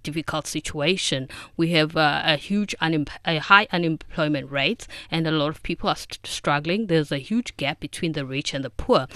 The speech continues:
So those things impact, um, on how people think about their future. And, uh, those who come from affluent homes,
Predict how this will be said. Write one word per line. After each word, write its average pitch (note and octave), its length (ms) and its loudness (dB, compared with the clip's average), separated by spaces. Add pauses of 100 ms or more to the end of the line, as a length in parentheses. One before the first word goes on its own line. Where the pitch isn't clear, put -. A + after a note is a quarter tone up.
(120)
So - 140 6
those B3+ 260 6
things A#3 380 2
impact, A3 640 2 (320)
um, D3+ 560 6 (120)
on D#3+ 220 2
how F#3+ 380 6 (100)
people E3 340 -2 (120)
think F#3 300 6
about D3 520 0
their D3+ 180 2
future. D#3 560 -2 (380)
And, F3 360 6
uh, E3 120 2 (100)
those F#3+ 500 4
who F#3 100 -12
come A3+ 240 -4
from F#3 320 0
affluent G3 500 0
homes, C#3+ 460 -2